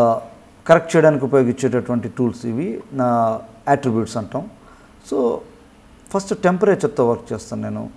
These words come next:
ఆ, టెంపరేచర్ ఇటు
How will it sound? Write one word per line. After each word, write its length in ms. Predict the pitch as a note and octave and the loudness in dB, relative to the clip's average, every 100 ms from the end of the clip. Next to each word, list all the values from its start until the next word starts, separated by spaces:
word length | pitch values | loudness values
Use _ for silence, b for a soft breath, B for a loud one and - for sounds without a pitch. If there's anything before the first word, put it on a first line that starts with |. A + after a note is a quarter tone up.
| - B B B - - | -20 B B B -16 -4
ఆ, 40 | A2+ A2+ A2 - - | -2 0 -2 -8 -4
టెంపరేచర్ 920 | C3+ C3+ C#3+ C#3+ C3+ - C#3 C#3 C#3+ - - - - - - - - - - - - _ _ - - - | -4 -2 -2 -2 -2 -4 -4 -2 -4 -8 -20 -20 -20 -20 -20 -20 -20 -20 -20 -20 -20 _ _ -20 -16 -8
ఇటు 100 | D#3 | -2